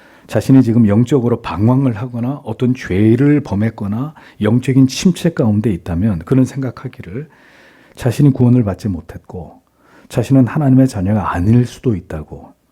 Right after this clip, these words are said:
연약한 인간의 마음은 그런 생각을 얼마든지 스스로 갖게 된다는 겁니다. 분명히 회심의 경험이 있는데도 지금 자기의 삶이, 자기의 영적 상태가 자기가 생각할 때도 너무 한심스럽고 이거는 아니다라고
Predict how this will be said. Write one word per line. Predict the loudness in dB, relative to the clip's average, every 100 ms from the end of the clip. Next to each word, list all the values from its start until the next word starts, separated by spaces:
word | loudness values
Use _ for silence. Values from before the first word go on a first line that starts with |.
| _ 2
연약한 | 4 2 4 2
인간의 | 2 0 -2 -2
마음은 | -4 -6 -4 -4 -4
그런 | -2 0 0
생각을 | -2 -4 -4 -6 -6
얼마든지 | -2 0 2 2 -2 -6 -6 -8 -8 _ _
스스로 | -10 -8 -4 -4 -4
갖게 | -6 -10 -2 -4
된다는 | -4 -14 -18 -20
겁니다. | _ _ _ _ _ _ _ _ _ _ _ -20 -4
분명히 | 2 4 4 2 -4 -6 -18 -6
회심의 | -2 0 0
경험이 | 2 2 2
있는데도 | 0 -2 -4 -4 -4 -6 -18 -14
지금 | -4 2 2
자기의 | 0 -2 -2 -2
삶이, | -2 -2 -2 -4
자기의 | -6 -4 0 2
영적 | 2 0 -2 -4
상태가 | -2 -2 0 -2 -2 -4 -8 -20 -20 -14
자기가 | -2 2 2
생각할 | 2 2 0 0
때도 | 2 2
너무 | 4 4
한심스럽고 | 4 4 4 4 4 2 0 2 0
이거는 | 2 2 2 0
아니다라고 | 0 2 4 4 2 0 -2 -4 -4